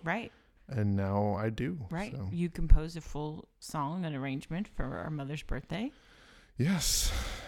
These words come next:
Speaker 2: I did a lot. I got my appendix out. <laughs>
Speaker 1: That was post-quarantine.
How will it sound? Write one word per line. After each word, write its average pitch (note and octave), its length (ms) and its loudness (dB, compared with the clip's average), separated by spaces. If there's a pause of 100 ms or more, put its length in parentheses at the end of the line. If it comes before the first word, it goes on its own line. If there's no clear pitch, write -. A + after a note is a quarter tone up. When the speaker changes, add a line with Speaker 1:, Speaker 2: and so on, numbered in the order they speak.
(100)
Speaker 2:
I A2 60 0
did A2+ 140 -2
a A#2+ 40 0
lot. C3+ 280 0
I G#2+ 180 -2 (500)
got A#2 160 0
my G#2+ 100 0
appendix G#2+ 360 6
out. D3 180 -4 (240)
<laughs> - 160 10 (1000)
Speaker 1:
That F#3+ 160 2
was D3 100 -2
post-quarantine. - 720 2